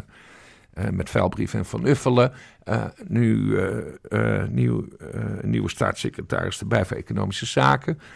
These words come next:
Kamerleden moeten hun werk beter verdelen. Want, want ze, want het is volgens m-, mijn indruk is dat ze te veel alles in hun eentje willen doen. En dat komt ook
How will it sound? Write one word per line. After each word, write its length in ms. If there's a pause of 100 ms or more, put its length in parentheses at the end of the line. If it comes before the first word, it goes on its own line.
(760)
Kamerleden 680
moeten 220
hun 180
werk 400
beter 400
verdelen. 500
Want, 300
want 180
ze, 200 (160)
want 240 (100)
het 160
is 140
volgens 260
m-, 120 (200)
mijn 300
indruk 380
is 400
dat 180
ze 220
te 100
veel 640
alles 320
in 100
hun 120
eentje 340
willen 280
doen. 240 (500)
En 140
dat 160
komt 300
ook 420